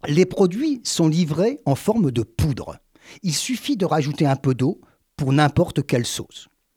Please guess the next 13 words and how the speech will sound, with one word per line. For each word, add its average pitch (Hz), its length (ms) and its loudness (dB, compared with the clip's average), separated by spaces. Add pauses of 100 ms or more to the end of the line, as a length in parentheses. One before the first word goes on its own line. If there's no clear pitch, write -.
(580)
Tout 339 180 2 (120)
est 233 60 4
standardisé 147 1200 -2 (420)
et 175 120 4
le 170 100 4
chef 180 380 0
ne 143 120 2
fait 147 140 0
plus 196 240 -2
que - 140 -2
de 131 120 0
l'assemblage 131 1000 0 (380)
et 190 280 4